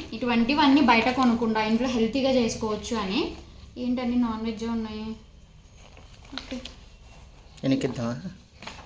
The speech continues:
Speaker 1: So, ఇందులో రెసిపీ బుక్ ఉంది. ఇవన్నీ మనం చూసి దాని ప్రకారం ఎట్లా చేయాలి అని. And ట్రేస్ ఉన్నాయి ఇక్కడ. స్టీల్ ట్రేస్ అన్నమాట. ఓకే.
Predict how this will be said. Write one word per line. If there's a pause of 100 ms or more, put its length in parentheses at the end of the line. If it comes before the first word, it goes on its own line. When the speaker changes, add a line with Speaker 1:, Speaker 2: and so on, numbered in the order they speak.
(200)
Speaker 1:
So,
ఇందులో
రెసిపీ
బుక్
ఉంది.
ఇవన్నీ
మనం
చూసి
దాని
ప్రకారం (120)
ఎట్లా
చేయాలి
అని. (1080)
And
ట్రేస్
ఉన్నాయి
ఇక్కడ. (1600)
స్టీల్
ట్రేస్
అన్నమాట. (4000)
ఓకే.